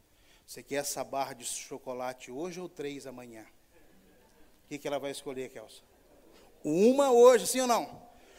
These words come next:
Você tá do lado, você se desespera. Principalmente se você tiver alguma chance de, né, participar dos, dos lucros. Você se desespe-, mas pra ela faz todo sentido uma hoje. Por quê?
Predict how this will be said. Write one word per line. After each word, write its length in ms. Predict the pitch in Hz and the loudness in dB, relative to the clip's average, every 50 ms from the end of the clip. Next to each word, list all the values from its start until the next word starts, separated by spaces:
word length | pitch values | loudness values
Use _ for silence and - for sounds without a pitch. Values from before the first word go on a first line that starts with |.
| - - - | -20 -20 -10
Você 320 | - 175 185 - - 220 226 | -6 -2 0 2 4 4 4
tá 140 | 226 240 | 4 2
do 140 | 233 202 233 | 4 4 6
lado, 240 | 214 208 220 233 226 | 6 8 6 6 4
você 140 | - 254 240 | 2 -2 0
se 120 | - 254 | -2 -2
desespera. 640 | 226 240 262 220 254 - - - 214 220 220 190 156 - - - - - - - - _ - - - - - _ _ - _ | -2 -2 -4 0 0 0 2 4 6 8 8 6 6 0 -6 -16 -20 -20 -20 -20 -20 _ -20 -20 -20 -20 -20 _ _ -20 _
Principalmente 440 | 156 156 - 165 139 143 165 - | -12 -10 -8 -6 -4 -4 -6 -6
se 80 | - 190 | -6 -6
você 120 | - 214 | -6 -6
tiver 200 | - - 196 180 | -6 -6 -6 -4
alguma 260 | 180 175 170 170 160 143 | -4 -4 -4 -4 -6 -6
chance 340 | - - 160 151 - - | -8 -10 -10 -10 -10 -12
de, 80 | 139 135 | -12 -12
né, 160 | 147 175 196 - _ _ _ _ - - _ _ _ _ _ _ _ _ _ _ | -12 -14 -14 -18 _ _ _ _ -20 -20 _ _ _ _ _ _ _ _ _ _
participar 560 | 139 143 147 - - 147 135 - 139 139 139 | -8 -6 -6 -6 -6 -8 -6 -4 -2 -2 -2
dos, 300 | 127 131 123 113 110 110 | -2 -6 -14 -14 -16 -18
dos 240 | - 135 135 117 117 | -14 -12 -12 -12 -10
lucros. 360 | 120 131 131 120 120 117 110 110 - - _ _ _ - _ - _ _ _ _ - - - - _ _ _ _ _ _ _ _ _ _ _ _ | -10 -10 -10 -12 -14 -20 -20 -20 -20 -20 _ _ _ -20 _ -20 _ _ _ _ -20 -20 -20 -20 _ _ _ _ _ _ _ _ _ _ _ _
Você 160 | - _ 131 | -20 _ -20
se 60 | 123 | -18
desespe-, 420 | 123 139 151 147 156 175 - - 143 | -14 -12 -12 -12 -10 -12 -12 -12 -10
mas 180 | 139 131 131 | -12 -12 -12
pra 140 | - - 131 | -10 -8 -6
ela 160 | 127 131 139 | -6 -6 -6
faz 260 | 135 - 160 143 - - | -8 -10 -10 -10 -10 -10
todo 280 | - 175 190 196 220 | -8 -8 -8 -8 -6
sentido 420 | - - 190 170 - - 185 180 - - - | -8 -8 -8 -12 -10 -10 -10 -10 -10 -12 -10
uma 340 | 156 165 196 220 262 277 - - _ _ _ _ _ _ _ | -8 -6 -6 -6 -8 -10 -12 -16 _ _ _ _ _ _ _
hoje. 300 | 143 135 131 127 - - | -14 -12 -12 -14 -16 -14
Por 160 | _ 185 180 | _ -12 -10
quê? 240 | - - 135 113 | -8 -8 -10 -10